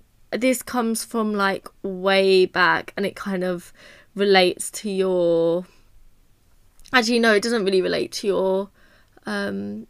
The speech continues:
dissertation, but we did look, I feel like we looked a lot of this at uni, this idea that, like, you have, like, the black best friend, or,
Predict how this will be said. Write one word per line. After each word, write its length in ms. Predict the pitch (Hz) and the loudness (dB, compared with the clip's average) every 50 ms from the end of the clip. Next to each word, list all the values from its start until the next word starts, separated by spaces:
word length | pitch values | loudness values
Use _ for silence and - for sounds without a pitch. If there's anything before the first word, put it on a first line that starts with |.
| _ _ _ _ | _ _ _ _
dissertation, 1000 | - 220 214 - 208 - - 226 208 196 202 202 - - 208 190 180 180 180 - | -12 -10 -8 -8 -10 -10 -8 -6 -4 -4 -4 -4 -8 -8 -8 -6 -6 -8 -8 -6
but 280 | - 160 160 135 - - - | -4 -4 -4 -4 -6 -8 -6
we 140 | 208 208 196 | -6 -6 -4
did 260 | 185 196 190 190 - | -2 -4 -6 -4 -4
look, 160 | 208 202 - | -6 -4 -4
I 60 | 202 | -4
feel 180 | 196 - 233 208 | -6 -4 -2 -2
like 200 | 185 185 196 - | 0 0 0 -2
we 100 | - 202 | -2 -2
looked 360 | 202 196 190 - - - - | -2 -4 -4 -4 -10 -8 -6
a 80 | 214 196 | -4 -2
lot 280 | 196 196 190 - - | 0 -2 -2 -2 -4
of 180 | 190 180 175 _ | -8 -10 -10 _
this 520 | - 185 185 180 - - - - - - _ _ _ - | -6 -6 -4 -6 -8 -10 -10 -10 -12 -14 _ _ _ -10
at 260 | 196 196 - - - | -8 -8 -8 -8 -8
uni, 600 | - 202 208 214 214 202 196 190 185 185 180 185 _ - - - - - _ _ | -8 -6 -4 -2 -2 -2 -2 -2 -2 -2 -4 -6 _ -14 -20 -20 -20 -20 _ _
this 200 | - 226 208 - - | -2 -2 -2 -2 0
idea 400 | - 214 214 214 202 214 226 220 | 2 2 2 2 2 0 0 0
that, 200 | 208 214 202 - | 0 -2 -4 -2
like, 440 | - 208 196 196 196 190 _ - _ _ _ _ _ _ | 0 0 0 0 0 -4 _ -16 _ _ _ _ _ _
you 220 | - 202 208 214 208 | -10 -4 -4 -2 0
have, 260 | 202 196 185 - - | 0 -2 -2 -2 -2
like, 200 | 196 190 185 - 208 - - - _ _ - | -2 -2 -2 -4 -10 -20 -20 -20 _ _ 0
the 80 | 226 202 | 0 0
black 380 | - 220 202 - - - - | 4 4 4 4 2 0 -6
best 320 | - 196 196 185 - - - | -4 -4 -4 -6 -10 -14 -12
friend, 600 | - - 202 190 185 180 170 165 165 165 165 190 | -4 -2 0 0 0 0 -2 -4 -6 -8 -6 -4
or, 340 | 170 170 170 165 170 175 175 | 0 0 2 2 2 0 -2